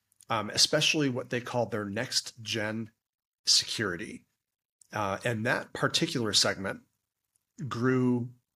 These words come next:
and annualized revenue for that segment grew sixty percent in the last quarter, uh, approaching two point six billion. Um, so r-, really, this is, in-, though it's the largest cybersecurity stock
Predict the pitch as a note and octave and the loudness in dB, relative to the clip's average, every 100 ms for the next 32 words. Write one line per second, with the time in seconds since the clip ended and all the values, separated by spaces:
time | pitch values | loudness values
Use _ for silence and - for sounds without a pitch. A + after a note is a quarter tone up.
0 | - B2 B2+ A#2+ C3+ C#3+ C3+ B2 A#2 A#2+ | -4 -2 0 0 4 4 6 4 2 0
1 | A2+ A2+ G#2+ G2+ - A2 G#2+ - A#2 G#2 | 0 0 -4 -4 -6 -4 0 2 0 -2
2 | - A2+ G2 - C#3+ - D3 D3 C#3 - | -6 -2 4 4 4 0 -2 0 2 2
3 | C3 - - _ _ - A#2+ G#2+ G#2+ A#2+ | 0 -6 -16 _ _ -8 -4 -2 -2 -2
4 | - - B2 C#3 E3+ - - _ _ - | -4 -2 -2 -2 -4 -12 -20 _ _ -2
5 | G#2+ A2+ - B2 A#2+ B2 G#2+ D3+ - C3+ | 0 -2 -2 0 0 0 0 0 0 0
6 | A#2 - B2 - A2+ A2 A2 A2+ A#2 - | 2 2 2 -2 -2 -2 -2 -2 -6 -10
7 | - _ _ _ _ G#2+ G2 F#2+ G2 - | -20 _ _ _ _ -2 -2 -2 -6 -6
8 | - - C3+ A#2 A2 - - _ _ _ | 2 4 4 2 0 -4 -12 _ _ _
9 | _ _ _ _ _ - - _ - E3+ | _ _ _ _ _ -20 -20 _ -8 -8
10 | E3+ C#3+ C#3 F3 D3 C3+ C#3+ D3+ B2+ B2 | -4 0 4 4 4 4 4 6 4 2
11 | C#3 C#3+ D3 - - _ _ _ _ _ | 0 -2 -4 -10 -14 _ _ _ _ _
12 | _ _ _ _ _ C3+ C#3+ F3+ G3+ F3+ | _ _ _ _ _ 0 4 4 2 0
13 | E3 - C3+ B2 A#2+ C#3+ D3 E3+ - - | 0 0 -2 -2 0 0 2 2 2 2
14 | - - C3+ C3 - B2+ - C3+ C3+ C#3 | 2 2 2 2 0 0 0 0 0 -2
15 | - C3+ C3+ | -2 -4 -6